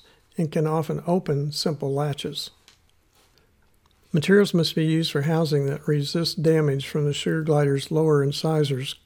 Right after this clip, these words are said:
called gouging teeth, that point forward. Wood frame enclosures are not sufficient containment.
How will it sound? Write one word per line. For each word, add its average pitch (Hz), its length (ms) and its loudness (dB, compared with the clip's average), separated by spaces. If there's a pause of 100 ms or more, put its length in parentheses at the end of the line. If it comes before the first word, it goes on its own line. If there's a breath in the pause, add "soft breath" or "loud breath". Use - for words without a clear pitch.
(120)
called 147 300 -2
gouging 156 460 -2
teeth, 143 420 -8 (400 loud breath)
that - 140 -8
point 170 320 -4
forward. 151 440 -2 (1800 soft breath)
Wood 180 300 2
frame 170 420 0
enclosures 151 720 0
are 143 120 0
not 147 320 -2
sufficient - 600 -4
containment. 147 600 -2